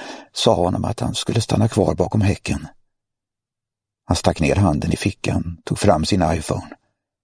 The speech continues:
Den hade varit en födelsedagspresent från hans dotter. Med skakande händer började han filma pojkarna och misshandeln av den gamle mannen. Den gamle hade promenerat med en hund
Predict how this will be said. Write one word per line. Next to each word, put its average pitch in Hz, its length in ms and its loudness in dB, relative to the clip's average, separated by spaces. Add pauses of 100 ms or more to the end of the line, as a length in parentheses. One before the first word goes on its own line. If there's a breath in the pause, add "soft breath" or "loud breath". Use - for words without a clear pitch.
(440)
Den 87 160 2
hade 82 340 0
varit 85 300 2
en 82 80 -2
födelsedagspresent - 1080 -2
från - 160 0
hans 104 160 -4
dotter. - 480 -6 (600 loud breath)
Med 107 120 2
skakande - 500 0
händer 87 380 2
började 90 320 2
han 87 160 0
filma 90 440 0
pojkarna - 600 -4
och 92 300 -8
misshandeln 87 640 0
av 90 100 2
den 87 120 0
gamle 92 260 2
mannen. 87 420 0 (1200)
Den 107 100 2
gamle 92 300 4
hade 101 240 2
promenerat 113 720 2
med 107 100 2
en 117 80 4
hund 98 640 2